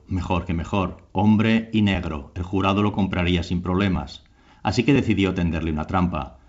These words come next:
Le puso un mensaje diciéndole que era Grace, la hija de John, a quien Sanders conocía por fotos, y que le esperaba en Nueva Orleans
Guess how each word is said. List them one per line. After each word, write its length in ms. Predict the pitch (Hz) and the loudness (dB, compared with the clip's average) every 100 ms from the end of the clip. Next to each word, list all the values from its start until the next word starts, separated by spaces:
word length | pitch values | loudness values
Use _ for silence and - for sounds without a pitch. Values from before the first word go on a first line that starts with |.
| _ - _ | _ -20 _
Le 100 | - | 0
puso 260 | 120 113 | 2 4
un 60 | 123 | 6
mensaje 420 | 117 110 120 117 | 6 6 2 2
diciéndole 500 | 104 90 101 98 95 | 2 2 0 2 0
que 120 | 92 | 0
era 140 | 87 85 | -2 -2
Grace, 460 | 110 113 90 - | 2 2 0 -4
la 100 | 80 | -4
hija 220 | 87 87 87 | -4 -2 -4
de 120 | 76 | -2
John, 280 | 113 101 90 | 0 2 0
a 60 | 80 | -4
quien 200 | 87 82 | -4 -2
Sanders 400 | 113 101 92 87 | 0 2 0 -2
conocía 500 | 90 80 - - 87 | -4 -4 -8 -4 -2
por 100 | 87 | 0
fotos, 480 | 120 117 80 - - - - | 0 0 -4 -8 -14 -20 -12
y 100 | - | -6
que 80 | - | 0
le 60 | 98 | 0
esperaba 400 | 95 113 117 120 | 0 0 4 4
en 80 | 110 | 4
Nueva 160 | 101 | 4
Orleans 560 | 92 92 104 87 87 | 0 2 2 0 -2